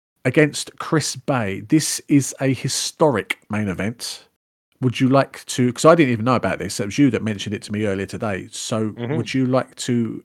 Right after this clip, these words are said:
Speaker 1: explain to the listeners why it's historic?
Speaker 2: I-, it's historic because, uh, unbeknownst to us, and it was mentioned,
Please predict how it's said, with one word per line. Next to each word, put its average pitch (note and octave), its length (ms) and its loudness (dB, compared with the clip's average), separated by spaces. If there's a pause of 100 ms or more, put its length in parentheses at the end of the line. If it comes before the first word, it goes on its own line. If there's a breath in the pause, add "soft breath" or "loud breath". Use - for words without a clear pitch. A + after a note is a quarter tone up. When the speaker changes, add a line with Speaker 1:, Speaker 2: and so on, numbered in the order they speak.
(100)
Speaker 1:
explain C3+ 480 -2
to C#3+ 120 -2
the C3+ 80 0
listeners C#3+ 460 -4
why A#2+ 260 2
it's C#3+ 140 -2
historic? - 500 -6 (800 loud breath)
Speaker 2:
I-, F3 120 -6
it's D#3+ 220 2
historic F#3 540 2 (100)
because, C3+ 1080 -2
uh, C3 200 -2
unbeknownst C#3 600 0
to F2+ 80 -6
us, F2 200 -4
and G2+ 240 -6 (520 soft breath)
it C3 160 0
was A#2 280 -4
mentioned, A#2 680 -2